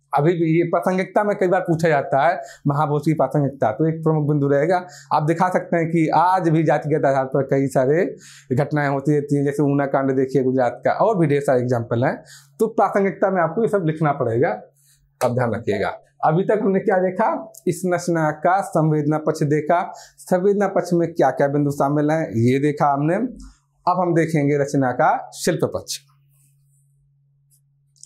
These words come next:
शिल्प पक्ष जब हम देखते हैं, तो सबसे पहले क्या देखते हैं, भाषा शैली। भाषा कैसी है, शुद्ध, सरल, खड़ी बोली है।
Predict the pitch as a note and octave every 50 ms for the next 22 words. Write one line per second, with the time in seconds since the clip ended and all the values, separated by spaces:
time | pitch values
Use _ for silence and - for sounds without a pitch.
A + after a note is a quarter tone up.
0 | - _ _ _ _ _ _ _ _ - - - - - _ - - F#3+ F#3 F#3+
1 | - F#3 F3 - F#3+ G3 G3+ F#3 F#3 F3 G3 F#3+ F#3+ - G3+ G3+ G#3+ A3+ G#3+ -
2 | D#3 F3 D#3 - F#3 E3 - F3 F3+ F3 F3 F#3 F3 F3 F3+ E3 E3+ - G#3 F#3+
3 | C#3+ C#3 C3 B2+ D3+ C#3+ C3+ - C#3 B2+ B2 B2+ B2+ B2+ - - _ _ _ _
4 | _ _ _ D3 D3+ D#3 E3+ F3+ - F#3 F3+ F3 F3 - G3+ F#3+ G3+ A3+ - -
5 | - - - - D#3+ E3 D3+ C#3 D3 F#3 G3 F3+ - - - D#3 D3 D#3 F3+ G3+
6 | G3 - - - D#3 D3+ D3 C#3 C3 C3+ B2+ A#2+ A#2+ A#2+ A2 G#2+ G#2+